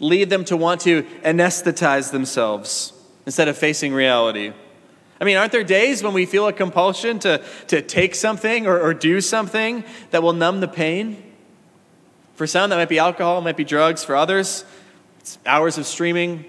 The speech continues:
indulgences, and certain kinds of food. Peter says, if you're gonna be a person who lives with a posture of hope,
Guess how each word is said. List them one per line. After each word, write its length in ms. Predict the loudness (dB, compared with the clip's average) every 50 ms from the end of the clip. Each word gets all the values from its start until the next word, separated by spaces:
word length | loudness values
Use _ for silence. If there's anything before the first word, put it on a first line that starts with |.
| -20 -8 -4
indulgences, 760 | -2 0 2 2 2 2 2 0 -2 -2 0 2 2 2 0
and 80 | -2 -4
certain 240 | -4 -4 -4 -4 -2
kinds 280 | 0 0 0 0 0
of 100 | -4 -6
food. 500 | -6 -4 -2 -2 -2 -2 -2 -4 -8 -12 -16 -20 -20 -20 _ -20 -20 _ _ _ _ _ _ _ _ _ _ _ _ _ _ _ _ _ -6
Peter 200 | -2 -2 0 0
says, 380 | 0 2 2 2 0 0 -6 -12 -18 -14 -10
if 120 | -8 -4 0
you're 120 | 0 2
gonna 140 | 2 2 2
be 80 | 2 2
a 60 | 2
person 420 | 2 2 0 0 0 0 0 0
who 100 | 2 2
lives 280 | 4 4 4 4 2 2
with 80 | 0
a 40 | 0
posture 520 | 2 2 2 2 2 0 -4 -4 -4 -4 -2
of 80 | 0
hope, 320 | 0 0 0 -2 -4 -10